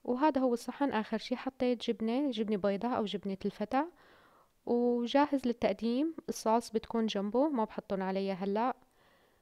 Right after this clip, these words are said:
بتكون جنبه. وهذا هو. وهيك قدمت لكم السلطة، إن شاء الله تكون عجبتكم وجربوها. وأكيد لا تنسوا اللايك، وإذا عندكم أي استفسار، أي سؤال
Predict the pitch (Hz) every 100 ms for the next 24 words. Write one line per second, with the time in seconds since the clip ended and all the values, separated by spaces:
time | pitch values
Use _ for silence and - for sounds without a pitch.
0 | _ - 190 226 208 202 196 208 262 320
1 | 294 - 254 262 262 - _ _ 277 277
2 | 262 247 254 262 - _ _ _ _ _
3 | _ _ _ - 233 247 - 220 196 208
4 | 196 233 - 269 262 240 233 233 233 233
5 | 208 208 214 226 220 - 226 220 - 214
6 | 214 226 247 _ _ _ _ _ - 220
7 | 208 247 254 269 254 247 - _ _ _
8 | _ _ _ - - - 240 220 214 220
9 | 269 285 294 262 247 247 247 - - 208
10 | 208 208 196 190 233 247 - 247 - 233
11 | 226 220 226 220 220 208 202 208